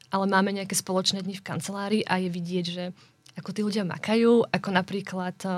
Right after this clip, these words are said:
si pomáhame navzájom a ako to funguje medzi tými jednotlivými tímami. A to je, to je veľká inšpirácia, pretože keď sme boli malý tím napríklad, tak to fungovalo tiež, ale len medzi nami. Áno, tam bolo pár ľudí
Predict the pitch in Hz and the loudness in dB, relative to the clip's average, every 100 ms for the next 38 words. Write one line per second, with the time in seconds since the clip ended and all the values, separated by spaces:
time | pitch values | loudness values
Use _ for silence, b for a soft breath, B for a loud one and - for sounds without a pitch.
0 | 180 - 196 175 185 202 220 233 220 233 | -2 -2 2 2 2 2 4 4 4 2
1 | 220 214 214 B B B B 180 175 180 | 4 2 0 B B B B 0 2 4
2 | 180 180 175 - 190 180 196 196 196 190 | 2 0 -4 -6 -8 -6 -6 -4 -4 -4
3 | 196 196 175 175 190 190 208 202 170 170 | -4 -4 -2 -2 -4 -4 -4 -2 -2 -2
4 | - - - b b b b 180 214 208 | -4 -8 -16 b b b b -2 0 0
5 | 214 208 185 - 175 175 - 160 - - | 0 2 2 0 -4 -6 0 0 2 0
6 | 165 - 185 190 180 - 190 196 202 202 | -4 -4 -6 -4 -6 -2 -2 0 0 0
7 | 175 180 220 226 247 240 214 220 220 - | 2 2 0 2 2 2 0 -4 -6 -6
8 | 208 196 - - 202 196 180 170 214 214 | -8 -10 -6 -2 0 0 0 0 2 2
9 | 190 196 214 214 208 214 196 175 - - | 0 2 2 2 4 4 4 0 -8 -10
10 | 202 208 202 190 190 196 190 190 175 190 | -8 -4 -2 0 0 -2 0 0 0 -2